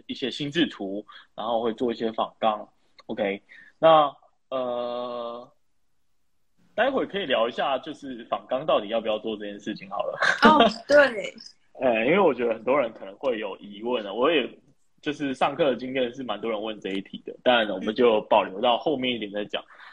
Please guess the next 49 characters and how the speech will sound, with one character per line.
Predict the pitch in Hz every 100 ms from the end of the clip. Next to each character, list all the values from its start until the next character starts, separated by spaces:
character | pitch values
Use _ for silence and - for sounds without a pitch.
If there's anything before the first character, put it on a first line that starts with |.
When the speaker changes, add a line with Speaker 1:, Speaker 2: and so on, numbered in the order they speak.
| - - - -
Speaker 1:
那 | 196
访 | 175 156 123
谈 | 113 117 117 131 147 _ _ _
当 | 185 175
下 | 185 - 143
要 | 135 143
做 | 131 143 -
什 | -
么 | 101 _
呢？ | 107 _ _ -
啊， | 104 95
其 | -
实 | 123
当 | 156 143
下 | 147 156 117
呢， | 110 107
我， | 104 98
我， | 117 120
我 |
建 | 120 170 147
议 | 143 131
大 | 127 123
家， | 120 131
这 | 208
个 | 160
是 | 151
来 | 139 117
自 | 117 143
于 | 110 110 110
这 | 113
个 | 113
我 | 107
的 | 107
好 | 120
朋 | - 123
友 | 110 -
Han， | 139 113 -
他 | - 120
们 | 120 113
的 | 113 110 104 - -
节 | - 113
目 | 120 131
叫 | 117 123 113
做 | 131 113
你 | 113 107
在 | 151 131
干 | 143 113
嘛？ | 98 98 107 _ _
啊， | - 113 95